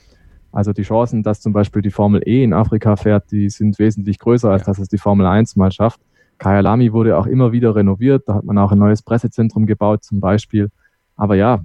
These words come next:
Speaker 1: es ist natürlich auch nach wie vor so, die Formel eins verlangt halt ein gewisses Antrittsgeld und das kann man in Afrika momentan einfach nicht bieten.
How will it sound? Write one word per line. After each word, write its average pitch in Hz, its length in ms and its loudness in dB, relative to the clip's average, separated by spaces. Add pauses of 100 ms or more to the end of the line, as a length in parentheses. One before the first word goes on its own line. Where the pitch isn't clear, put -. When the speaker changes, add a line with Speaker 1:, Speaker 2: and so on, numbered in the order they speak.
(140)
Speaker 1:
es - 140 -14
ist 127 160 -6
natürlich 120 360 0
auch 110 120 0
nach 117 200 2
wie 123 80 2
vor 113 200 0
so, 117 320 0 (200)
die 113 80 -14
Formel 110 300 0
eins 113 300 0
verlangt 107 380 0
halt 104 160 -2
ein 101 80 -4
gewisses 104 340 -4
Antrittsgeld 120 720 -2
und 101 280 -4
das 98 180 -6
kann 104 140 -4
man 101 100 2
in 87 60 0
Afrika - 360 -6
momentan 95 400 2
einfach 90 240 0
nicht 98 160 0
bieten. - 240 -6